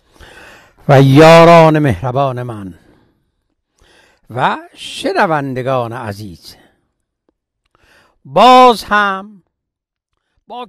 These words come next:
کمال علاقه و اشتیاق به شمایی که به من گوش می‌دهید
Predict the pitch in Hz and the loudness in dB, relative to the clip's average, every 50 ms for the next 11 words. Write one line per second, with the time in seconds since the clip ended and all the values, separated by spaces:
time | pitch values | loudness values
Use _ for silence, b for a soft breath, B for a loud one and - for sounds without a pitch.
0 | _ - _ 302 - 392 349 294 269 233 220 202 180 180 180 180 175 175 165 160 | _ -20 _ -16 -14 -12 -12 -12 -12 -12 -14 -16 -18 -16 -14 -12 -12 -12 -12 -14
1 | 196 190 180 160 143 - _ _ 151 151 143 131 117 107 _ _ _ _ _ _ | -14 -16 -16 -16 -18 -20 _ _ -18 -18 -16 -18 -18 -20 _ _ _ _ _ _
2 | _ _ _ _ _ _ _ _ _ _ _ _ _ _ _ _ _ _ _ _ | _ _ _ _ _ _ _ _ _ _ _ _ _ _ _ _ _ _ _ _
3 | _ _ _ _ _ _ _ _ _ _ _ _ _ _ - 190 - - _ 208 | _ _ _ _ _ _ _ _ _ _ _ _ _ _ -18 -18 -18 -14 _ -14
4 | 196 180 190 208 208 208 202 196 185 147 - 180 180 156 165 170 165 156 139 143 | -12 -10 -10 -12 -10 -10 -12 -12 -14 -14 -14 -16 -14 -14 -14 -16 -16 -16 -18 -18
5 | 151 143 - _ 151 147 135 139 135 147 151 139 _ _ | -20 -20 -20 _ -20 -20 -20 -20 -18 -18 -20 -20 _ _